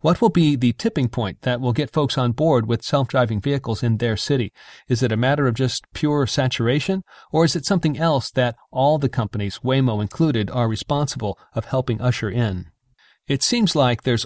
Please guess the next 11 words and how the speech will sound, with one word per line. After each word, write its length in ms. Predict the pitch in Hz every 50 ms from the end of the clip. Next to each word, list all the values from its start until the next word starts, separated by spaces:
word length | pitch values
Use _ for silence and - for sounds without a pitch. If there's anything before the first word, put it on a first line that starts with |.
| -
always 400 | - 156 170 202 214 190 165 -
a 60 | 135 117
spectrum 500 | - - 165 151 - - 156 131 107 98
of 140 | 90 -
people's 320 | - 151 143 139 131 113 -
attitudes 560 | 135 135 135 139 131 - 131 110 101 - -
towards 420 | - - - 127 123 120 113 - -
new 200 | 123 127 127 120
technology 680 | - 120 107 - 135 127 123 123 123 113 117 110 98
and 140 | 92 98 95
change. 420 | - - 123 110 101 - - -